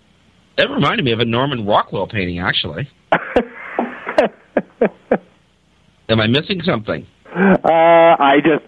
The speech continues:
Speaker 2: had a hunch that, uh, it reminded you of a, an article that I have just sitting on my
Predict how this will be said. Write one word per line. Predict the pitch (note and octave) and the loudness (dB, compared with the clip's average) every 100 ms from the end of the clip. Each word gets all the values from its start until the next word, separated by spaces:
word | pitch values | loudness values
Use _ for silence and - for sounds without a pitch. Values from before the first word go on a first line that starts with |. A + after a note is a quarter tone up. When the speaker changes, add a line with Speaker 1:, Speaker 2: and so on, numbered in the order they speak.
| - - | -16 -12
Speaker 2:
had | - E3 D#3+ | -2 2 2
a | |
hunch | C#3 D3+ G3 - - | 4 2 2 -2 0
that, | C#3+ - | -2 0
uh, | D3 C#3 C#3 C#3+ C#3+ D3 D3+ D3+ D3+ | 2 4 4 4 4 4 4 2 4
it | E3 | 2
reminded | D#3+ D#3+ E3 E3 E3 | 2 2 0 -2 0
you | F3 E3 | 2 4
of | E3+ E3 | 4 2
a, | F3 F3 D#3 | 2 2 2
an | E3+ | 2
article | F3 G#3 A2 | 2 2 0
that | G2 A2 | 2 0
I | A2 | 2
have | A2+ G2+ | 0 0
just | A2 - - | -4 -2 -2
sitting | C3+ B2+ | 0 0
on | B2 | 0
my | A#2 | -2